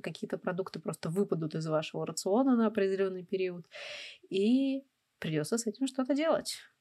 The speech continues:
Да, как пришлось мне. Хочу еще добавить про аспект мыслей, точнее, про негативное мышление.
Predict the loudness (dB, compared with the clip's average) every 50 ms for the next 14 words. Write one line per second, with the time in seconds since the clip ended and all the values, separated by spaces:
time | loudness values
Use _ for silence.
0 | _ _ -6 -2 0 0 0 -2 -4 -10 -16 -14 -14 -14 _ _ 2 4 4 4
1 | 4 2 0 2 2 2 2 0 -2 -2 -2 -4 -6 -4 -4 -4 -4 -6 _ _
2 | _ _ _ _ _ -2 -2 2 4 4 6 6 6 4 4 2 2 2 2 2
3 | 2 2 2 2 2 0 -2 -2 0 2 4 6 6 4 4 0 -4 -2 0 0
4 | 0 0 -2 _ -20 -16 _ -8 -4 0 0 0 0 0 -4 -6 -6 -6 -6 -6
5 | -8 -8 -8 -6 -4 -2 2 4 4 6 4 4 4 2 2 4 4 2 2 0
6 | 2 2 2 2 2 0 -4 -4 -2 -2 0 2 2 0 0 0 -2 -4 -6 -8